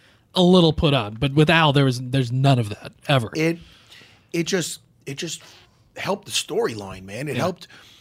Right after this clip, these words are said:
Speaker 2: the whole lead up. Like, <laughs> Al, Al, man, he really, he really just is so used to the process by now, or just something switched over where he's enjoying, he's enjoying the process.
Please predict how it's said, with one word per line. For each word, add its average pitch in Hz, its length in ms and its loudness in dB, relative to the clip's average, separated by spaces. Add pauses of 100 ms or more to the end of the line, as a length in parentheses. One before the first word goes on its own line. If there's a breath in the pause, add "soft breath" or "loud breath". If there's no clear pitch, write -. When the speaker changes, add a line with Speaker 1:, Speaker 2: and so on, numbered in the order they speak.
(160 soft breath)
Speaker 2:
the 151 100 0
whole 240 260 4
lead 233 220 0
up. 247 140 2
Like, 160 180 0
<laughs> 143 240 -2
Al, 254 220 -2 (420 loud breath)
Al, 175 260 -2
man, 165 340 -2 (280 soft breath)
he 180 200 -2
really, 160 640 -4 (680)
he 143 180 -10
really 175 480 -6 (600 soft breath)
just - 260 -6 (340)
is 131 160 -8
so 175 180 -2
used 190 240 -2
to 175 80 -6
the 131 60 -6
process 156 460 -4
by 180 200 -6
now, 180 360 -4
or 117 260 -6 (340 soft breath)
just - 360 -10
something 131 380 -10 (580)
switched - 360 -4
over 165 220 -4
where 131 80 0
he's 196 140 -2
enjoying, 135 880 -2 (580 soft breath)
he's 233 200 0
enjoying 208 440 0
the 123 80 -6
process. 175 680 -2